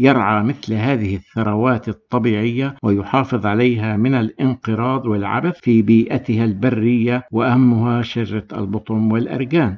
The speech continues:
يستخرج من هذه الشجرة زيت يسمى زيت شجرة البطم، وله استعمالات طبية عديدة سنأتي على ذكرها بالتفصيل لاحقا. في الفترة الأخيرة ارتفعت أسعار زيت البطم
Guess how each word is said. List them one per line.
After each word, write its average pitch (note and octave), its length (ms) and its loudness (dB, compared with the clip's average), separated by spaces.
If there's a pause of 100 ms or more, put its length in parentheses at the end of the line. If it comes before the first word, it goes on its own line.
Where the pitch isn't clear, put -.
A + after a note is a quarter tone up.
(120)
يستخرج G#3+ 640 4
من E3 180 2
هذه D#3 360 2
الشجرة E3 680 0
زيت C#3+ 440 2
يسمى D3 600 2
زيت B2+ 380 2
شجرة C3+ 560 -2
البطم، D3 440 2 (140)
وله B2 280 6
استعمالات G#2 800 0 (120)
طبية G#2 520 2
عديدة C3 600 0
سنأتي A#2+ 560 2
على A2 320 2
ذكرها G#2 500 -2
بالتفصيل C3 880 -2
لاحقا. G#2 480 -4 (180)
في C3+ 120 2
الفترة G#3 480 4
الأخيرة F#3 560 4
ارتفعت F3+ 640 0
أسعار C3 440 0
زيت B2+ 340 0
البطم D3+ 540 2